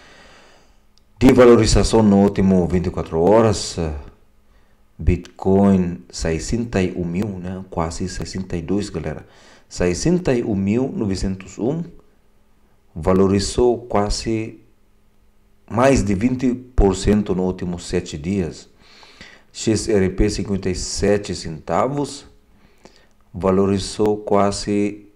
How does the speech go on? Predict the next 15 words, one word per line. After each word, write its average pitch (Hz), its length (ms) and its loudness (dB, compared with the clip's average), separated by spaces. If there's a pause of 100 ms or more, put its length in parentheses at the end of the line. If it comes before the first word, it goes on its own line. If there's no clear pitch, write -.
(160)
seis 131 420 2
por 98 300 -2
cento 101 480 -4
nos 85 140 -6
últimos 85 640 -10
sete 80 380 -10
dias, 78 400 -14
né? 85 200 -12 (960)
E 117 160 -2
a 131 100 2
maioria 104 640 2
aqui 107 440 -10 (220)
em 120 320 -6 (120)
verde. 90 680 -6 (3000)
Sensacional. 95 920 -4